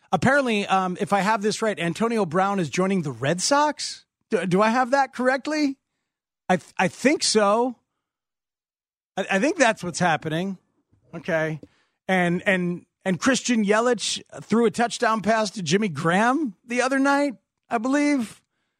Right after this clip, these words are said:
is what happened. Ad-, Adrian Amos read the eyes of Anthony Rizzo <laughs> and picked one off just inside the left field line. Am I, am I doing this right?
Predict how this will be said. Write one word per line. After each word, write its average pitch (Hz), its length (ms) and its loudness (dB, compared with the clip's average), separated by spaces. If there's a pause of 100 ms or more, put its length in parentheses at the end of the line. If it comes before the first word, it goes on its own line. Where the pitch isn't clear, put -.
(320)
is 214 160 0
what 233 140 4
happened. 247 560 0 (1500)
Ad-, 202 320 -2
Adrian 226 600 0
Amos 220 520 0
read 196 400 2
the 190 180 0
eyes 208 480 2
of 180 240 -2
Anthony 202 460 0
Rizzo 202 580 2 (360)
<laughs> - 340 -18
and 170 200 0
picked - 280 0
one 220 200 2
off 214 480 2 (300)
just 214 320 -4
inside 214 560 0
the 190 60 -4
left 185 240 0
field 220 280 0
line. 214 440 0
Am 220 200 -2
I, 226 200 0 (480)
am 220 100 2
I 233 80 4
doing 311 380 0
this 311 240 -2
right? 262 380 0